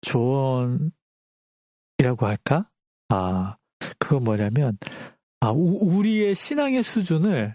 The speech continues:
나의 신앙의 수준을 너무 높이 세우지 말아라. 그러니까, 어, 은미자매가 얘기했던 것처럼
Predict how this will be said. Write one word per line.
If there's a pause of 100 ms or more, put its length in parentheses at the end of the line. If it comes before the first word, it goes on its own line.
나의
신앙의
수준을
너무
높이
세우지
말아라. (320)
그러니까, (840)
어,
은미자매가
얘기했던
것처럼